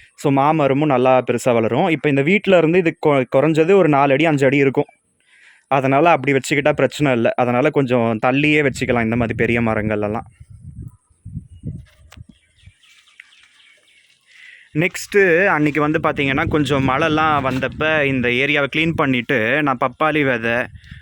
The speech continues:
அதுக்கப்புறம் வேற என்ன விதை போட்டேன்? புடலங்காய் விதைலாம் போட்டேன். இதுல இந்த செடி வந்து பப்பாளி செடியா இருக்கும்னு நான் நினைக்கிறேன். நீங்க என்ன நினைக்கிறீங்க? So, பப்பாளி செடியெல்லாம் வந்துச்சுன்னா, அதை விட சந்தோஷம் எனக்கு ஒண்ணும் கிடையாது. ஏன்னா, நிறைய பேர் வீட்ல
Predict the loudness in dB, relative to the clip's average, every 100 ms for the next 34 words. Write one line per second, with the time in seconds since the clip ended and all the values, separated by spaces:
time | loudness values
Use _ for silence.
0 | -20 -20 -14 -6 -4 -4 -4 -4 -2 0
1 | 0 0 -2 -2 -2 -2 -2 -2 -4 -4
2 | -6 -6 -4 -2 -2 -2 -4 -4 -4 -4
3 | -6 -6 -8 -12 -20 _ -20 _ _ _
4 | -20 -20 -20 -20 -6 -2 0 2 4 4
5 | 4 2 0 2 2 2 2 2 2 0
6 | 2 0 0 0 2 0 -2 -2 -2 0
7 | -2 -2 -2 -2 -2 -2 -2 -2 -2 -4
8 | -6 -4 -8 -10 -16 -18 -20 -20 -20 -20
9 | -20 -20 -20 -20 -20 -12 -4 -2 0 0
10 | 0 0 0 2 2 2 0 -2 -2 0
11 | 2 2 2 2 2 2 2 0 0 -2
12 | 0 0 0 0 0 -2 -6 -12 -8 -2
13 | 0 0 2 0 0 2 2 0 0